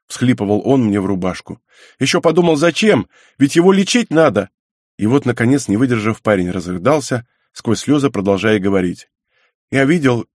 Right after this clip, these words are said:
как что-то било её по всему телу, как она дёргается, а потом истекает кровью». «Тссс. Всё в прошлом, парень.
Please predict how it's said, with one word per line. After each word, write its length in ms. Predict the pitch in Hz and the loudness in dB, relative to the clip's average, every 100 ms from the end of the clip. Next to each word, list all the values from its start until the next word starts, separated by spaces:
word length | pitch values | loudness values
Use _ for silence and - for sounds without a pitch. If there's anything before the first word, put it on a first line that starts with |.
| _ - | _ -6
как 200 | 127 - | -6 -2
что-то 300 | 170 156 139 | -4 -2 -2
било 280 | 170 170 | 0 2
её 320 | 143 131 143 - _ | 2 2 0 -2 _
по 100 | 139 | -4
всему 320 | - 156 156 | 0 0 0
телу, 420 | - 180 123 90 _ _ _ _ _ | 2 2 2 -2 _ _ _ _ _
как 180 | - 143 | -6 0
она 180 | 151 160 | 2 2
дёргается, 680 | 165 190 131 117 - 92 90 _ _ _ _ _ _ - | 4 2 2 -2 -2 -10 -10 _ _ _ _ _ _ -8
а 120 | 113 | -4
потом 300 | 143 196 180 | 0 2 0
истекает 480 | - 147 180 156 - | 0 0 2 2 0
кровью». 520 | 165 147 104 92 - _ _ _ | 0 2 2 -4 -8 _ _ _
«Тссс. 840 | - - - - - - - _ _ _ _ _ _ _ | -14 -14 -14 -18 -20 -20 -20 _ _ _ _ _ _ _
Всё 180 | - 87 | -10 -10
в 60 | |
прошлом, 380 | - 90 - 82 | -8 -10 -8 -14
парень. 360 | - 80 69 | -12 -14 -16